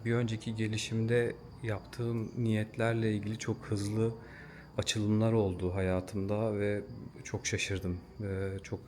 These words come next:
etkilendim. Tekrar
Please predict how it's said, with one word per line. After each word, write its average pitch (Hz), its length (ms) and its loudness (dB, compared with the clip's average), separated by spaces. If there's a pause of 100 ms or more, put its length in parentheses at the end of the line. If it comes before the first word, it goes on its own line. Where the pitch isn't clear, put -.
etkilendim. 98 720 0 (720)
Tekrar 113 640 2